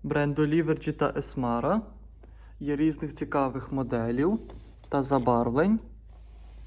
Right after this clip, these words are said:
Чоловічі бренду Ліверджі. Чоловічих в лоті буде шість одиниць.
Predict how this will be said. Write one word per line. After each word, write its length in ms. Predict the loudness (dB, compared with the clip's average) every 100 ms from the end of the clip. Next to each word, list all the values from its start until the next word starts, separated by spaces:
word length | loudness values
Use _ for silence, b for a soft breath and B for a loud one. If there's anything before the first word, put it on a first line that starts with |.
| b b b b b
Чоловічі 580 | 0 2 4 2 0 -2
бренду 440 | 0 2 2 0
Ліверджі. 720 | 0 0 -2 -2 -2 0 0 0 -6 -18 -18 -18 -18 -18 -20 -20 -20 b b b b
Чоловічих 640 | -4 0 0 0 -4 -6
в 40 | -2
лоті 260 | -2 -2
буде 240 | -6 -4 -4
шість 400 | -4 -4 -4 -6
одиниць. 760 | -6 -4 -4 -2 -4 -6 -12